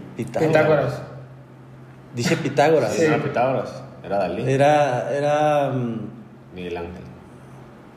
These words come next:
Speaker 1: güey, ¿quién era?
Speaker 2: <laughs> Anyway, ahorita
Speaker 1: Anyway,
Speaker 2: Pitágoras.
Speaker 1: era un artista bien pasado de lanza que ya tenía bastante tiempo trabajando en,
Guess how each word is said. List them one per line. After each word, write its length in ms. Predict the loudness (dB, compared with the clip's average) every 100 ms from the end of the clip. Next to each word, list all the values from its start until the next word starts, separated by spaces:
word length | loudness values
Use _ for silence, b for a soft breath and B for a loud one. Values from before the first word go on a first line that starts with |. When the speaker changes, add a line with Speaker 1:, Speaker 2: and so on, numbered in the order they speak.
| -20 -20 -12
Speaker 1:
güey, 240 | -6 -4 -4
¿quién 280 | -4 -2 0
era? 380 | -2 -4 -8 -16 -6 0
Speaker 2:
<laughs> 840 | 2 2 2 0 0 -4 -8 -4
Anyway, 360 | 0 4 4 6
ahorita 220 | 4 2
Speaker 1:
Anyway, 140 | 2 4 4
Speaker 2:
Pitágoras. 320 | 4 2 2
Speaker 1:
era 240 | 4 4
un 140 | 4 0
artista 500 | -4 -6 -8 -2 0
bien 260 | 0 -2
pasado 240 | -2 0 0
de 60 |
lanza 320 | 0 -2 -4 -6
que 140 | -4
ya 160 | -4 -4
tenía 260 | -4 0
bastante 420 | 0 -2 -4 -6 -6
tiempo 320 | -4 -4 -4
trabajando 640 | 0 0 0 -4 -4 -2
en, 200 | -2 -4